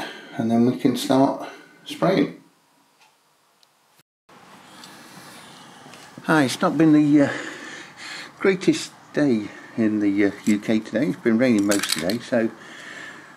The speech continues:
as it's actually stopped raining now, I can get outside to do this. So, um, I've given everything a test,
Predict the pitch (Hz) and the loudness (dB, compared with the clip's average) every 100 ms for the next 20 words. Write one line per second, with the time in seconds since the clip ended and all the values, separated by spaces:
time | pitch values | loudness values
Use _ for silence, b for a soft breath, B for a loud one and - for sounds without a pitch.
0 | B 123 180 147 143 131 - 120 - 131 | B -6 -4 -4 -4 -4 -2 -4 -4 -6
1 | - 123 117 95 101 113 120 - 110 - | -2 0 0 0 -2 -2 -4 -4 -4 -4
2 | 107 101 - 113 120 - 143 120 85 92 | -6 -10 -8 -6 -6 -2 0 2 0 -10
3 | - 113 95 92 - - - - B B | -10 -6 -6 -8 -16 -20 -20 -18 B B
4 | B B B B - 110 107 - 127 - | B B B B 0 2 2 0 -2 2
5 | 175 165 143 - 120 104 - 151 - - | 4 4 2 2 2 2 0 -2 -4 -12